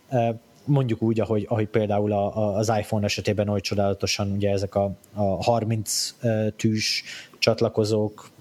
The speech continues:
meg a különböző ilyen dokkoló állomások, meg, meg tucatnyi más. Ugye azért, mert az iPhone az mindig ugyanúgy néz ki, és ugyanoda ül le, ö, ezek, ö, tudnak működni,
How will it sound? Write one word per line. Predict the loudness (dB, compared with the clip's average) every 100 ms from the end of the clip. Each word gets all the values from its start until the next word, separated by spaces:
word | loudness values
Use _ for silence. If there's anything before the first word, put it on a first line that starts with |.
| -4
meg | 0 0
a | 0
különböző | 0 0 0 2
ilyen | 2 0 0
dokkoló | -2 0 2 2 2
állomások, | 2 0 0 -2 0 0 -2 -2
meg, | -2 -2 -10 -18 -18 -18 -20 -20 -18 -18 -20 -14 -2
meg | -2 2
tucatnyi | 2 2 0 2
más. | 2 2 0 -2 -2
Ugye | 2 2 0 -6
azért, | 0 2 4 0 2
mert | 0 2
az | 2 2
iPhone | 0 0 0
az | 0
mindig | 0 0 0
ugyanúgy | 2 0 0 -2 -4
néz | -2 -2 -2
ki, | -2
és | -2 0
ugyanoda | -2 0 0 0
ül | 0 0 0
le, | 0 0 -4 -16 -10 0
ö, |
ezek, | 2 2 0 0 -2 -4 -14 -8
ö, | -6 0
tudnak | 0 0 -2
működni, | -2 0 0 2 0